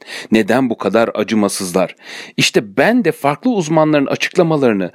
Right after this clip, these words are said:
farklı araştırmaları inceleyerek olabildiğince bu sorulara yanıt bulmaya çalıştım. Zorbalığa maruz kalmak hayatınızı gerçekten de perişan edebiliyor.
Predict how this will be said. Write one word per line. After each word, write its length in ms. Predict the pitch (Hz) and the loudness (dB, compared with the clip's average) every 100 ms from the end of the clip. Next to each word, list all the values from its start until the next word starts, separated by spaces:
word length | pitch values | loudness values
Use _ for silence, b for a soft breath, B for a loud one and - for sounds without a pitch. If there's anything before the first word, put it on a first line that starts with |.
| B B | B B
farklı 360 | - 190 196 247 | -2 0 0 0
araştırmaları 600 | 208 175 175 170 151 143 | 2 0 0 2 2 2
inceleyerek 800 | - 202 202 185 160 185 196 - _ _ | 2 2 2 2 2 2 -4 -12 _ _
olabildiğince 760 | 117 127 123 143 175 170 147 | 2 2 0 -2 0 2 2
bu 80 | 226 | 0
sorulara 460 | - 180 151 156 214 | 0 2 4 4 2
yanıt 340 | 175 151 - | 2 0 0
bulmaya 260 | 104 98 82 | 0 0 -2
çalıştım. 440 | - - - - _ _ _ - | -6 -8 -10 -14 _ _ _ 0
Zorbalığa 580 | 120 156 143 160 165 | 2 4 2 2 0
maruz 500 | 151 107 117 143 170 | 2 2 2 0 -2
kalmak 540 | - 143 143 156 196 - B B - | -2 0 2 2 -2 -6 B B -4
hayatınızı 600 | 151 175 170 170 165 160 | 2 2 2 -2 -2 -2
gerçekten 760 | 135 156 - - 190 175 170 | 0 0 0 -2 -2 0 2
de 60 | 196 | 0
perişan 480 | 190 190 180 202 196 | 0 0 2 2 0
edebiliyor. 540 | 180 180 190 185 - | -2 -2 2 2 2